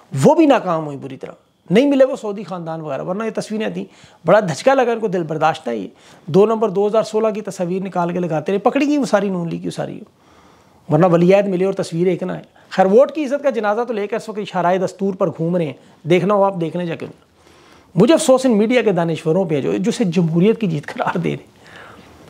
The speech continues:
फिर जमहूरियत की जीत है तो फिर खालिद मकबूल के साथ जो कल कराची आईआई चंद्रीगढ़ रोड पर हुआ, फिर वो भी जमहूरियत की जीत का हिस्सा है। फिर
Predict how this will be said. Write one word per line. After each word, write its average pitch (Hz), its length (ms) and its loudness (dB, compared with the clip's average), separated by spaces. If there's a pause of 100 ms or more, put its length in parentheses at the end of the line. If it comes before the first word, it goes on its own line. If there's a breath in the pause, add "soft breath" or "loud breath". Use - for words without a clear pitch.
(160)
फिर 202 100 6
जमहूरियत 208 380 6
की 269 100 6
जीत 262 140 6
है 294 60 8
तो 330 80 2
फिर 269 100 6
खालिद 240 280 4
मकबूल 247 340 0
के 269 100 -2
साथ 247 140 0
जो 214 220 2
कल 214 200 0
कराची 202 480 0 (100)
आईआई 202 240 2
चंद्रीगढ़ 202 420 0
रोड 196 240 0
पर 220 120 0
हुआ, 165 240 -4 (480 soft breath)
फिर 190 80 2
वो 190 140 6
भी 226 100 -4
जमहूरियत 185 400 -4
की 170 100 -10
जीत 147 200 -10
का 151 80 -8
हिस्सा 123 220 -14
है। 117 80 -12
फिर 165 120 -20